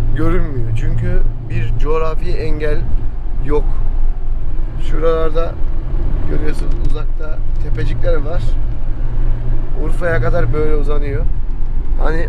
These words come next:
Urfa'da türkü söylüyorlar ya, "Urfa'nın etrafı dumanlı dağlar." diye.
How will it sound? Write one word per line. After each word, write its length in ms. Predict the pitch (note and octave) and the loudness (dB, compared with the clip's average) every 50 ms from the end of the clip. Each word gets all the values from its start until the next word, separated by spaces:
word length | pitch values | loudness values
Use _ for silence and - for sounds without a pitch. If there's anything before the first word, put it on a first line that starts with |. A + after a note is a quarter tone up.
| - C#3 | 0 0
Urfa'da 480 | C#3 D3 C#3+ D#3+ E3+ D#3+ E3 D#3+ D#3+ - - - | -2 -2 -2 -2 0 0 0 2 2 2 2 0
türkü 200 | - - - D#3 | 0 0 0 0
söylüyorlar 560 | - E3 E3 D#3 E3 F3+ F#3 E3 C#3+ C3 A#2 | 0 0 0 0 0 0 0 0 0 0 0
ya, 60 | A2 G#2+ - - - - | 0 0 -2 -2 -2 -2
"Urfa'nın 340 | D3 C3 - - D3+ C#3+ C#3+ | -2 0 0 2 2 2 0
etrafı 480 | D3 C#3 C#3+ C#3+ D3 C#3+ C#3+ C#3+ C#3+ | 0 0 -2 -2 -2 -2 -2 0 0
dumanlı 340 | C#3+ C#3+ C#3+ C#3+ C#3+ C#3+ C#3 | 0 0 0 -2 -2 -2 0
dağlar." 380 | C#3 C#3 C#3 C#3 C#3 C#3 C3+ C3 | 0 0 0 0 0 -2 -2 0
diye. 220 | C3 C#3 C#3+ C#3 | 0 0 0 0